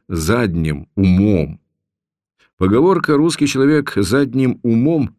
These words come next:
крепок» вполне принадлежит великороссу. Но задний ум — не то же, что задняя мысль.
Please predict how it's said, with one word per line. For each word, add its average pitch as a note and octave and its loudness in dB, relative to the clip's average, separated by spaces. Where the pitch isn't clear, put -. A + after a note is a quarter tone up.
крепок» F#2+ -2
вполне B2 -2
принадлежит D#2 -4
великороссу. D#2+ -4
Но A2+ 2
задний E3 2
ум — E3+ 0
не C#3 -2
то C3+ 0
же, C3+ -2
что - -8
задняя E2+ -4
мысль. F2+ -2